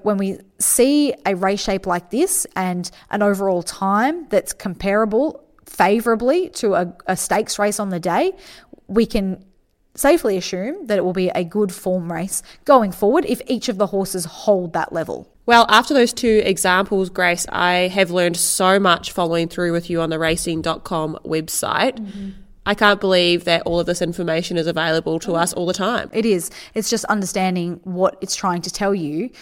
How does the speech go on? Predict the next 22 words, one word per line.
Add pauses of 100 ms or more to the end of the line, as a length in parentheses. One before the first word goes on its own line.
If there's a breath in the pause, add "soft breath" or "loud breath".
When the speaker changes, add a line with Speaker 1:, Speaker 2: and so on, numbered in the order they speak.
(140 loud breath)
Speaker 1:
You
know,
you
need
to
have
somebody
walk
you
through
it
to
be
able
to (460 loud breath)
really (180)
get
what
it's
trying
to
deliver,